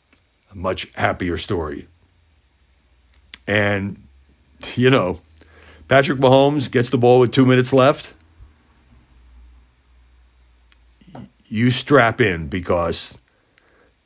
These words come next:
not that he does it every time, and he has lost the Super Bowl as well, but he's gonna go down fighting. Uh, by the way, I hope you had a good weekend. I usually say that at the top, but I was so sports crazed.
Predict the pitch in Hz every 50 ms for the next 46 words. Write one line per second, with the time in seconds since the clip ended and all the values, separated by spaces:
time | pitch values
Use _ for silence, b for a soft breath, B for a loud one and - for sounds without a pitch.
0 | _ _ _ - 101 107 113 - 120 113 117 120 113 113 113 107 110 110 107 -
1 | 113 113 85 92 90 82 - 87 76 67 71 - 107 107 - _ _ _ _ _
2 | _ - _ _ - 87 85 87 82 95 87 82 80 - 107 117 143 165 143 117
3 | - - - - _ _ - 92 - - 95 78 80 80 82 82 73 73 76 -
4 | 123 127 107 85 71 73 78 85 76 78 78 - _ _ _ b b b b b
5 | b b b b b b b b b b b b b _ _ _ _ _ _ -
6 | 95 92 85 - 107 95 98 101 87 82 98 - - 92 101 101 117 117 113 113
7 | 113 113 113 - - 113 87 76 73 67 - - - _ _ _ - - _ _
8 | _ _ _ _ _ _ _ _ _ _ _ - B B B B B B B B
9 | B B B - 143 151 151 156 160 - 165 165 139 160 220 294 330 320 285 240
10 | 247 254 247 262 254 262 240 247 196 196 240 226 - 151 135 135 135 135 135 147
11 | 160 151 127 - 151 143 135 135 131 127 120 117 - - 113 113 123 120 120 104
12 | 95 98 95 90 - - 113 107 104 104 101 101 92 87 _ _ _ _ _ _
13 | _ _ _ _ _ _ _ - - - 139 131 123 - - - 120 92 90 98
14 | 131 170 - -